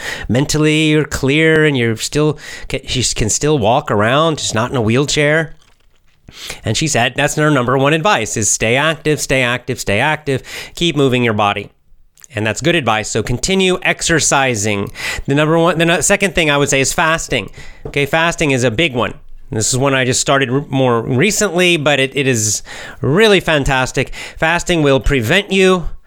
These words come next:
from becoming fat. You won't become fat when you get older if you fast regularly.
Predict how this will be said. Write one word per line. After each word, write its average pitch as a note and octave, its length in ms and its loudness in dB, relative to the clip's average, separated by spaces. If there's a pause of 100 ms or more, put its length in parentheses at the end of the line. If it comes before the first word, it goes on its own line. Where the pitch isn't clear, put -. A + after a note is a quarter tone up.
(160)
from D3 220 0
becoming C#3+ 320 0
fat. A#2 360 -2
You A#2 120 -2
won't D3+ 180 0
become D3 300 0
fat B2+ 380 -2
when B2+ 120 -2
you A#2+ 80 0
get B2 140 2
older A#2+ 520 0 (1160)
if C#3 180 -2
you C3 120 2
fast B2+ 440 0
regularly. G#2+ 600 0